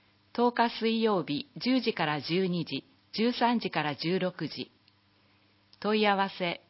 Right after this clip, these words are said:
健康づくり推進課、電話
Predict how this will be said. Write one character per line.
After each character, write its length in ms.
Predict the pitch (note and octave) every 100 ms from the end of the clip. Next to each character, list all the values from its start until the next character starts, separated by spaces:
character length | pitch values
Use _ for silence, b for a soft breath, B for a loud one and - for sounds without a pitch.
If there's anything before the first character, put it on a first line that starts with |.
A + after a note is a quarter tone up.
| _
健 180 | - A#3
康 300 | B3+ B3 A#3+
づ 100 | A#3+
く 120 | A#3
り 160 | E3+ D3 -
推 120 | F3+
進 320 | F3 E3+ D#3
課、 320 | C#3+ C#3+ C3+ - b b b b
電 320 | - F3 G3 F3+
話 220 | E3